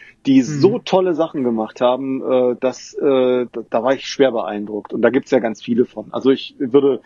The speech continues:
Speaker 2: Ja.
Speaker 1: nicht sagen können, dass, äh, dass Comics eine Männer- oder eine Frauendomäne, äh, geworden ist, sondern das ist, wird von beiden gleichermaßen bedient. Und deswegen finde ich es auch gut und wichtig,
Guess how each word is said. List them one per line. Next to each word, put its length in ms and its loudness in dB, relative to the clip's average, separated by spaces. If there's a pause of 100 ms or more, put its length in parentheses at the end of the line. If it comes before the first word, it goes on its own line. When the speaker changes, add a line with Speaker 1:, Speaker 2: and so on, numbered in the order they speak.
(120)
Speaker 2:
Ja. 160 -14 (180)
Speaker 1:
nicht 300 0
sagen 400 2
können, 320 0
dass, 340 -6
äh, 720 0
dass 240 -8
Comics 720 -6
eine 200 -4
Männer- 320 0
oder 160 -2
eine 140 -8
Frauendomäne, 1120 0
äh, 360 0
geworden 420 0
ist, 200 -10
sondern 260 -2
das 140 -6
ist, 200 -8
wird 140 0
von 160 -2
beiden 400 -2 (500)
gleichermaßen 720 -4
bedient. 380 -8
Und 100 -4
deswegen 300 0
finde 180 -2
ich 60 -8
es 40 -14
auch 140 -2
gut 200 -2
und 140 -2
wichtig, 480 4